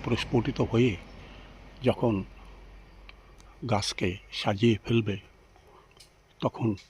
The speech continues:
গাছের পাতা চোখের সামনে দেখা যাবে না, দেখা যাবে কেবলই ফুলে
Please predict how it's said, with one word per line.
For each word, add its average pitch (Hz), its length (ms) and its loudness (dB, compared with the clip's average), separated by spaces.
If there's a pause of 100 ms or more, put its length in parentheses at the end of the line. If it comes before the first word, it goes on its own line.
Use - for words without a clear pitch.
(960)
গাছের 120 280 -2 (180)
পাতা 101 360 6 (1300)
চোখের - 300 0
সামনে 107 240 4 (100)
দেখা 98 260 0
যাবে 107 240 0
না, 104 60 -4 (460)
দেখা 110 320 -2
যাবে 113 140 0 (120)
কেবলই 117 380 2 (1700)
ফুলে 165 340 10